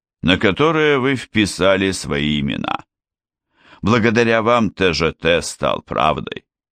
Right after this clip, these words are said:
хотя до этого его имя заключало в себе лишь ложь. Но теперь он пересек континент. Ты свободен, или...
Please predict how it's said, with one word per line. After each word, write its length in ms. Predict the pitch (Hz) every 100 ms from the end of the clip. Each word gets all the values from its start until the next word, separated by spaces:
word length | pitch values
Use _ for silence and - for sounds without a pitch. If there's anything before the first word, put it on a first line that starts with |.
| _ -
хотя 320 | 120 180 180
до 120 | 156
этого 520 | 156 180 165 151 143
его 300 | 123 110 110
имя 320 | 104 117 104
заключало 680 | 87 82 82 76 69 76 80
в 60 | -
себе 340 | 67 67 85
лишь 300 | 82 82 - -
ложь. 500 | 80 76 - - - _ _ _ _ _ _
Но 220 | - 80 78
теперь 480 | 80 73 76 80
он 120 | 85 80
пересек 600 | 87 87 78 76 76 -
континент. 680 | 80 78 82 71 - - _ _ _ _ _ _ _ _ _ -
Ты 340 | 101 104 110
свободен, 1040 | - 101 117 113 73 50 - - 104 156 - _ _ _ _ _ _ _ _ _ _
или... 800 | 82 98 113 123 143 147 156 170